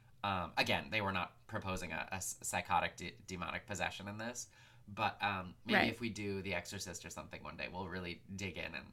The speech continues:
Speaker 1: and start to talk about those phenomena.
Speaker 2: Yeah. Oh, I love that. I think that's a really cool way to kinda reframe
Speaker 1: Yeah.
Speaker 2: a little
Speaker 1: I
Speaker 2: bit
Speaker 1: really
Speaker 2: of what,
Speaker 1: enjoyed
Speaker 2: what
Speaker 1: it.
Speaker 2: we
Speaker 1: And,
Speaker 2: think
Speaker 1: and
Speaker 2: about.
Speaker 1: she can show, like, the outcomes and the, like, ways in which people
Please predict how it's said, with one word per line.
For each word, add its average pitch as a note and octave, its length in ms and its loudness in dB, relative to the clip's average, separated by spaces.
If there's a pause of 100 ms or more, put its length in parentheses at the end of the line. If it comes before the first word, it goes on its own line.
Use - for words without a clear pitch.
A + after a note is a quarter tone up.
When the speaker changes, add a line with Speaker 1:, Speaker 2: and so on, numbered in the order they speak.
Speaker 1:
and F#2 100 -12
start F2+ 220 -8
to F2+ 80 -10
talk - 240 -10
about - 320 -6 (460)
those D#2 160 -10
phenomena. - 440 -10 (160)
Speaker 2:
Yeah. D4 680 8
Oh, C4 120 6
I A#3 200 4
love A#3+ 220 2
that. F#3 260 -2 (100)
I G#3+ 60 4
think A3 200 2
that's - 380 -2 (340)
a A3+ 100 4
really G#3+ 260 6
cool G#3 220 4
way G3+ 140 8
to G3 60 6
kinda F#3+ 440 2 (840)
reframe F#3+ 640 6
Speaker 1:
Yeah. D#3 260 6 (360)
Speaker 2:
a G3+ 60 2
little F#3+ 180 6
Speaker 1:
I F#3 60 6
Speaker 2:
bit F#3+ 60 8
Speaker 1:
really F#3+ 120 8
Speaker 2:
of G3 40 6
what, F#3 140 6
Speaker 1:
enjoyed - 220 0
Speaker 2:
what G3 100 10
Speaker 1:
it. - 40 6
Speaker 2:
we G3+ 60 8
Speaker 1:
And, A3 80 6
Speaker 2:
think G3 160 4
Speaker 1:
and F#3 100 6
Speaker 2:
about. F3 160 6
Speaker 1:
she D3 140 -2
can D3+ 320 0
show, A#2 260 0
like, G2 180 -2
the G#2+ 140 -4
outcomes G2 720 0
and G#2 180 -4
the, G2 40 -2
like, F#2 300 -2
ways G#2+ 280 -2
in G#2+ 100 -6
which G2 200 -4
people G2 460 -2